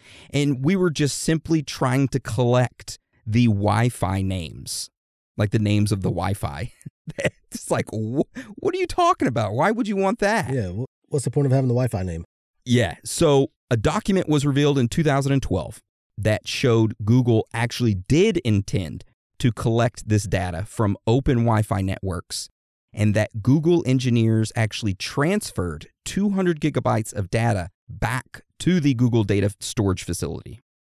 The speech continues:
Speaker 1: And then in two thousand and thirteen, a year later after that document, uh, was leaked, the U S Court of Appeals in San Francisco actually stated that Google had violated federal wiretap laws, and it was the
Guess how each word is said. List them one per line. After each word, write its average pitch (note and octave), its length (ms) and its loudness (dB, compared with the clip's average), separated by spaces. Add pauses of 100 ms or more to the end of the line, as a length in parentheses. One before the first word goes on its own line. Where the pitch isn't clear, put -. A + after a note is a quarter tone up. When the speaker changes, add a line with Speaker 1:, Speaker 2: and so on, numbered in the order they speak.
(200)
Speaker 1:
And A2+ 160 2
then A2+ 120 4
in G#2+ 140 2
two - 160 0
thousand B2 360 2
and G#2+ 100 2
thirteen, E3+ 600 -2
a G2+ 80 0
year G2 240 2
later F#2 540 0
after F#2+ 220 -2
that F2 160 -2
document, G2 420 -2 (100)
uh, F#2+ 220 0
was F#2 240 -4
leaked, F#2 340 -8 (360)
the G#2 120 4
U C#3 200 2
S C#3 140 0
Court - 320 -4
of G2+ 80 2
Appeals B2+ 540 0
in F#2 100 0
San A2+ 240 0
Francisco F2+ 720 -2 (380)
actually G#2 340 0
stated D3 640 -2 (240)
that - 240 -4
Google B2 380 4
had G#2 180 2
violated G#2+ 760 0 (260)
federal B2 720 2
wiretap G2 760 0
laws, - 400 -10 (200)
and A2+ 140 2
it - 80 -4
was G2 180 2
the G#2 140 2